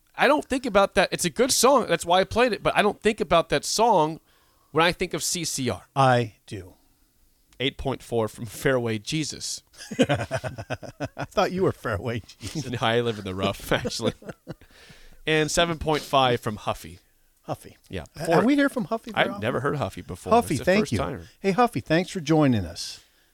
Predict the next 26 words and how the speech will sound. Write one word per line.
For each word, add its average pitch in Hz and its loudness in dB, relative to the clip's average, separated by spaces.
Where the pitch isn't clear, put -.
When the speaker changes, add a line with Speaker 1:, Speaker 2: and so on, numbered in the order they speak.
Speaker 2:
Thanks 127 -8
for 143 -14
joining 95 -12
us. - -16
Speaker 1:
Um, 131 0
Speaker 2:
Thank 247 4
you, 277 2
everybody, 113 4
for - -6
your 113 0
scores 113 -2
and 104 -4
for 107 -6
joining 85 -6
us. - -16
Speaker 1:
Absolutely. 85 -8
Before 151 -2
we 143 4
get 135 -4
to 135 -8
the 107 -6
top 113 -2
of 90 -8
the 98 -2
hour, 202 0
um, 123 2